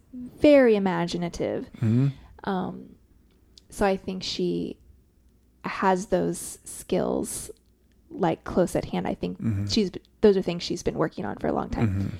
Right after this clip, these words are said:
Speaker 1: developing. And she also understands the, that servanthood aspect of making, not just making something for the sake of making it,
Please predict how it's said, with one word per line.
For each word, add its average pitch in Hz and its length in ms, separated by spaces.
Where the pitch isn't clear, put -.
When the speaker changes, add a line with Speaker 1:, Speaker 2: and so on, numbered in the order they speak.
Speaker 1:
developing. - 460
And 180 420
she 185 840
also 180 480
understands 170 720
the, - 480
that 185 160
servanthood - 680
aspect - 600
of - 400
making, 170 760
not 220 520
just 185 460
making 220 600
something 190 340
for 196 100
the 180 100
sake 185 260
of 175 120
making 175 440
it, 269 180